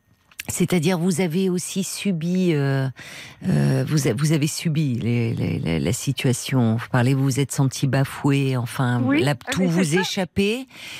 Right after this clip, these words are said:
Speaker 1: Et
Speaker 2: Oui.
Speaker 1: finalement, là, euh, face à lui qui veut tout garder, qui est, au fond, qui, qui nie le, le, le chagrin qu'il vous inflige, c'est une façon de dire, « Je reprends mon destin en main. »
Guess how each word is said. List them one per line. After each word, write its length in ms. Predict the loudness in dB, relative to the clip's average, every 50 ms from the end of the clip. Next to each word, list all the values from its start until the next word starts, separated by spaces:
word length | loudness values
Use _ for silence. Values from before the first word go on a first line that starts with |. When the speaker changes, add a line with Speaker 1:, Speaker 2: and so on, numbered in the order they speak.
| -14 -8 -2
Speaker 1:
Et 80 | -2
Speaker 2:
Oui. 40 | -2 0
Speaker 1:
finalement, 840 | 0 0 0 0 2 0 0 0 0 0 0 0 0 -2 -2 -4 -4 -2
là, 440 | -2 0 0 0 0 -2 -2 -4 -6 -10 -14 -20 -20 -20 -20 -20 _ -4
euh, 200 | -2 0 0 0
face 300 | -2 -2 -4 -4 -4 -2
à 60 | -2 0
lui 240 | 0 2 0 0
qui 180 | -2 -2 -4 -2
veut 140 | 0 0 -2
tout 180 | -2 -4 -4
garder, 480 | -2 -2 -2 -2 -2 -2 -2 -2 -2 -2
qui 240 | -6 -8 -6 -4 -4
est, 220 | -4 -6 -8 -6
au 100 | -4 -4
fond, 480 | -4 -4 -2 0 2 2 2 2 2 0
qui, 440 | -2 -6 -4 0 0 0 0 0 -4 -8
qui 200 | -10 -4 0 4
nie 1080 | 4 4 4 4 2 0 0 0 2 4 4 4 4 4 2 2 0 0 0 -2 -2 -4 -2
le, 400 | 0 0 2 2 2 2 2 2
le, 260 | 2 2 2 2 2
le 160 | 2 2 2
chagrin 640 | 2 0 0 0 0 0 2 2 2 2 2 0
qu'il 200 | -2 -2 -4 -2
vous 260 | 0 2 2 2 2 2
inflige, 600 | 0 0 -2 -2 0 2 2 2 2 0 0 -2 -2 -4 -8 -16 -20 -18 -18 -18 -14 -6
c'est 300 | -2 0 0 0 2 2
une 140 | 2 2
façon 440 | 2 2 0 -2 0 0 0 2 2
de 140 | 2 2 2
dire, « 520 | 0 0 0 0 2 2 0 0 -2 -4 -2 0
Je 160 | 0 2 2
reprends 400 | 2 0 0 -2 0 0 0 2
mon 160 | 2 2 2
destin 420 | 2 2 0 0 0 0 2 2 2
en 80 | 4
main. » 280 | 2 0 0 -2 -2 -6